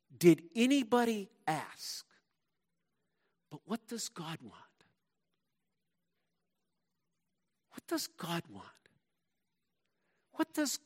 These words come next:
God desire? What would God have us do?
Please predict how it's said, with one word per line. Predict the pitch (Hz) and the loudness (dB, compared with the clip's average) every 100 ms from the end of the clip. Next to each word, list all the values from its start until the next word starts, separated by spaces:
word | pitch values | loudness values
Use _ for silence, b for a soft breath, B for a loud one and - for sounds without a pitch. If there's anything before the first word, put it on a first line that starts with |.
| - | -10
God | 151 151 143 | -8 -6 -6
desire? | 123 123 - 117 - - - _ _ _ _ _ _ _ _ _ _ _ - | -6 -6 -6 -10 -14 -20 -20 _ _ _ _ _ _ _ _ _ _ _ -20
What | - - | -20 0
would | 381 - - | 0 0 -8
God | 170 185 185 | -2 2 2
have | 107 110 107 | 2 -2 -2
us | 92 - 104 | -6 -6 -6
do? | 110 98 | -10 -14